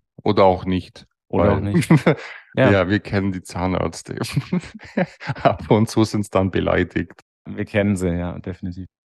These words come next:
Speaker 2: Okay, aber das heißt, du bist dann, dann quasi nach deinem, äh, du bist unten angekommen, deshalb auch dann zurück von Amerika nach, äh, nach, also erstmal in die Heimat wahrscheinlich auch, weil du deine, deine Eltern irgendwie sehen wolltest, oder?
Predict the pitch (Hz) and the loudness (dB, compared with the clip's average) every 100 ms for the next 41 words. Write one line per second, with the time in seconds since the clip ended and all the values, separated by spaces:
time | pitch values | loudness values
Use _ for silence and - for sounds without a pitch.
0 | - - 113 147 127 120 135 - 117 135 | -12 -4 4 6 6 6 4 2 0 0
1 | - 123 120 117 117 113 117 110 110 107 | 2 2 2 2 2 2 0 -2 0 0
2 | 104 101 107 95 - 101 104 104 101 101 | 0 -2 -4 -6 -6 -6 -4 -2 -4 -6
3 | 107 - 107 113 117 113 - 123 127 - | -8 -6 -6 -2 -2 -2 -2 0 -2 0
4 | 127 127 131 - _ _ _ - 120 127 | 2 2 0 -6 _ _ _ 0 2 4
5 | 120 110 104 - 104 - 95 107 - - | 4 4 4 2 -2 -2 -4 -4 -6 -12
6 | - 101 92 92 92 - 98 92 90 90 | -4 0 2 0 0 -2 -4 -2 -2 -6
7 | - - 92 92 92 - - - - 98 | -14 -10 -4 -4 -6 -12 -20 -16 -6 -4
8 | - - 113 117 120 104 - 107 101 110 | -2 0 4 4 4 0 2 2 2 4
9 | 139 143 139 - 123 127 127 110 127 120 | 4 2 0 -6 -2 0 0 0 0 0
10 | 101 95 98 98 98 98 98 98 120 127 | -4 -2 -2 -2 -4 -4 -4 -2 -2 -4
11 | 123 123 113 123 127 123 131 123 - 95 | -4 -4 -4 -4 -2 -2 -2 -6 -10 -4
12 | 113 143 | -4 -4